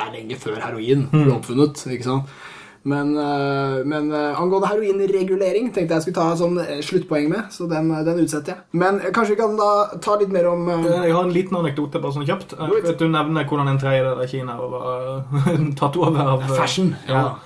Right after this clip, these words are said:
Speaker 2: Og, og at veldig mange amerikanere ble tatt, eh, av denne bølgen også. Men, eh, det er jo disse her rotteeksperimentene vi har, eh, snakket om før. Det var vel
Speaker 1: Ja.
Speaker 2: kokain de testet det ut på.
Speaker 1: Ja, både kokain og heroin.
Speaker 2: Ja.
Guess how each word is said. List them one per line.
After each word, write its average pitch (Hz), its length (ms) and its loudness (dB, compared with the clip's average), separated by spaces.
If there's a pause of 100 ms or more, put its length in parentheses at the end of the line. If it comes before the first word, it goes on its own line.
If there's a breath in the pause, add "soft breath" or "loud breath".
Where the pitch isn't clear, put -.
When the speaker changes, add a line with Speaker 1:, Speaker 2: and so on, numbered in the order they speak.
Speaker 2:
Og, 175 120 2 (180)
og 139 100 4
at 135 80 -2
veldig 131 180 0
mange 131 180 0
amerikanere 131 560 -2
ble 131 80 -8
tatt, - 340 -10
eh, 135 60 -2 (240)
av 131 140 -4
denne 135 260 0
bølgen 131 320 2
også. 156 80 0
Men, 156 240 0
eh, 156 140 -2
det 165 160 0
er 156 60 4
jo 147 180 2
disse 143 240 -2
her 143 100 2 (160)
rotteeksperimentene 147 920 -4
vi 135 60 -4
har, 139 240 0
eh, 127 260 0
snakket 139 320 -4
om 131 100 0
før. 147 140 -2
Det 156 160 0
var 143 80 2
vel - 20 4
Speaker 1:
Ja. 196 120 4
Speaker 2:
kokain 139 500 2
de 123 160 -8
testet 131 360 -4
det 131 200 2
ut - 60 -12
på. - 40 -16
Speaker 1:
Ja, 247 160 4
både 214 300 4
kokain 156 320 2
og 139 180 0
heroin. 131 160 -2
Speaker 2:
Ja. 139 160 2